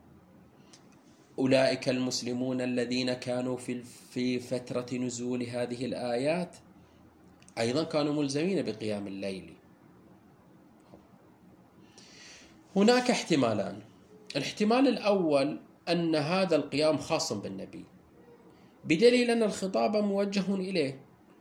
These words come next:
فهو المخاطب مباشرة: "يا أيها المزمل"، وقلنا بأن المزمل بين قوسين قلنا بأنه هو رسول الله، "قم الليلة"، وقلنا بأن فعل الأمر محمول على الوجوب،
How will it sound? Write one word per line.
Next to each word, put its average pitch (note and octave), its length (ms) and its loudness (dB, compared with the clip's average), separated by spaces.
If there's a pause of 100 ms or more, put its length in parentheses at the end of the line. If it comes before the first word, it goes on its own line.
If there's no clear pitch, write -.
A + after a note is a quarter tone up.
(100)
فهو E3 340 4
المخاطب D#3 840 2
مباشرة: A2+ 680 -2
"يا C#3 380 0
أيها F#3+ 320 -2
المزمل"، A2 680 -4 (520)
وقلنا A#2+ 300 -2
بأن B2 280 -6
المزمل G#2+ 480 -6
بين A2 200 -6
قوسين C3+ 560 -6 (440)
قلنا A#2+ 200 -2
بأنه A2 340 -6
هو A#2 220 -6
رسول F#2+ 300 -6
الله، E2 200 -16 (560)
"قم G3 180 6
الليلة"، F#2 480 -4 (360)
وقلنا B2+ 340 0
بأن G#2 320 -4
فعل G#2 240 -6
الأمر C3 280 -2
محمول A#2 420 -4
على B2 160 -4
الوجوب، B2+ 540 -2